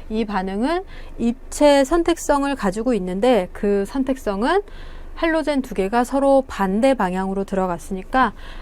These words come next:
안티 어디션의 선택성을 가진다라고 설명을 할 수 있겠죠.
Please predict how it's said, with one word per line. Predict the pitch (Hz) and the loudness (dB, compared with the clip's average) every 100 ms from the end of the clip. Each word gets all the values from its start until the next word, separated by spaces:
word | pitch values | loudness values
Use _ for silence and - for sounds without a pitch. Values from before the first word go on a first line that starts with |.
| - | -6
안티 | 180 196 226 226 - 294 277 | -2 -2 -2 -4 -6 -4 0
어디션의 | 180 185 196 202 190 208 285 320 339 | -2 -2 -6 -4 -4 -2 -2 -4 -6
선택성을 | - 302 302 302 - 240 240 | -6 -4 -4 -4 0 0 0
가진다라고 | 220 - 185 180 180 180 180 185 170 170 262 330 392 - - - | -4 -6 -6 -4 -4 -6 -8 -6 -6 0 2 2 0 -10 -14 -14
설명을 | - 277 269 254 226 | -8 0 2 2 2
할 | 277 | -2
수 | 262 | -2
있겠죠. | 214 165 185 - - | -6 -6 -10 -10 -12